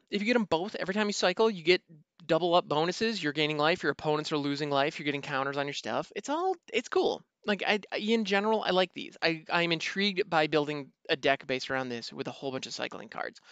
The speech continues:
Um, yeah, it's, it's interesting. And I, I'm even willing to overlook the silly movie tie-in.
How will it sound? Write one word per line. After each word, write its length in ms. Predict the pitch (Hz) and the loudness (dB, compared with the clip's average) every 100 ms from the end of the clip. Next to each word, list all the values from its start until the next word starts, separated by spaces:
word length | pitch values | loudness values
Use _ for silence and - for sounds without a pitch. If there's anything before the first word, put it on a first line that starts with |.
| - - _ | -20 -20 _
Um, 340 | 135 131 123 - _ - | 0 2 0 -8 _ 2
yeah, 200 | 311 139 | 4 4
it's, 100 | - | 2
it's 180 | 214 | -2
interesting. 440 | 277 185 143 127 - | -2 -6 -6 -8 -2
And 120 | 185 | 0
I, 60 | 190 - _ | 0 -2 _
I'm 180 | 185 180 - - | -2 -2 -6 -8
even 500 | 226 262 285 285 277 - | -2 0 0 -2 -4 -6
willing 520 | 170 165 202 208 208 | -10 2 4 4 2
to 100 | - | 0
overlook 640 | 170 165 170 135 127 - _ _ - _ | 0 0 0 2 0 -2 _ _ -20 _
the 100 | 160 | -2
silly 540 | 156 - 147 143 139 139 | -2 2 4 4 2 0
movie 420 | - 139 131 123 123 | -6 -6 -4 -4 -8
tie-in. 500 | - - 85 80 | -8 -8 -8 -10